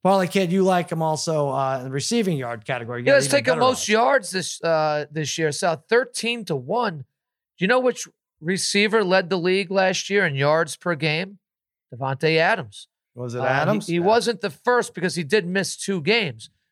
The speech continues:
Speaker 2: but he averaged ninety-eight point one yards per game. He's still by far and away Aaron Rodgers' favorite receiver, right? There's really, there's, like,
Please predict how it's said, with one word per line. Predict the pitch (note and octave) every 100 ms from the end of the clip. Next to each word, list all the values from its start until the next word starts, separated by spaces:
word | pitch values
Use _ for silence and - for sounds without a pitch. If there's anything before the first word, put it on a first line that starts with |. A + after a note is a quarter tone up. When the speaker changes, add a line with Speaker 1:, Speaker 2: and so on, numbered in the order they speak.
| _
Speaker 2:
but | D#3+
he | F3
averaged | E3+ F#3 F3+ C3+ D3+
ninety-eight | F3 A3+ A3+ B3 F#3 G#3 -
point | - G3 G3
one | - C#3 F#3 F#3
yards | F3 F3 F3 E3+ C#3+ - - - - _ -
per | G#3
game. | F#3+ F3+ E3 D#3+ D#3 - _ _ _ _
He's | F3 D3+
still | - B3+ C4 A3+
by | E3 F3
far | - - A#3+ C#4
and | A3+
away | D#3 F3 G3+ D#3+ A#2+ G#2+ _ _ -
Aaron | F3 F3+ F3
Rodgers' | E3+ E3+ D#3 C3
favorite | - E3+ F3 F#3 F#3
receiver, | G3 - D3+ C3+ C3+ C#3 _ _ _ -
right? | F3 G3+ - _ _
There's | G3 E3
really, | C4+ B3 E3 _ _ -
there's, | G#3+ G3+
like, | G3+ F#3+ F#3